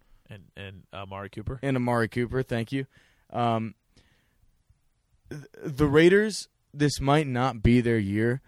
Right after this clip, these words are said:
Speaker 2: but they've got a young, talented team, and if they wanna start, if they wanna prove themselves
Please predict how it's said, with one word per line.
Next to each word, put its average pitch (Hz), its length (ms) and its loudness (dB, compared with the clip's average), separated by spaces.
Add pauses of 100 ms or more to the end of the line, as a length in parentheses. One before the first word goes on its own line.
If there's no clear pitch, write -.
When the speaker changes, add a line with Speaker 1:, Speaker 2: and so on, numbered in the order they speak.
(140)
Speaker 2:
but 113 160 0
they've 127 160 -2
got 135 180 -4
a 104 60 -8
young, 117 640 -8
talented 117 640 -8
team, 113 420 -8 (240)
and 110 140 -8
if 95 100 -12
they 127 160 2
wanna 135 320 -6
start, 131 460 -2 (280)
if 117 140 -12
they 151 120 0
wanna 180 200 -2
prove 196 300 0
themselves 131 600 -4